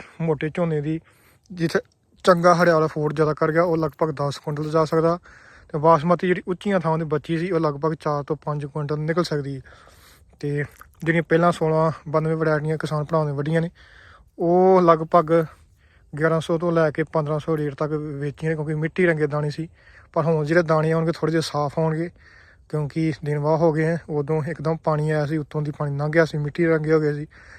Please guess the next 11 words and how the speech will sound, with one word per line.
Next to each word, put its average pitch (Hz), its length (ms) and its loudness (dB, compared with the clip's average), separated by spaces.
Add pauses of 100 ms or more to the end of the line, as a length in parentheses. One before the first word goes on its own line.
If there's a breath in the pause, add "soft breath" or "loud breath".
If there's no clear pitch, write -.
(160 loud breath)
ਤੇ 165 320 2
ਇਹ 165 40 -4
ਪਾਣੀ 151 300 -4
ਤੋਂ 156 140 -4
ਲੱਥਣ 156 280 -4
ਤੋਂ 156 80 -4
ਬਾਅਦ 151 360 -2
ਝੋਨੇ 151 220 -2
ਨੇ 143 160 -4
ਸੜੇ 156 260 -2
ਨੇ, 170 120 -4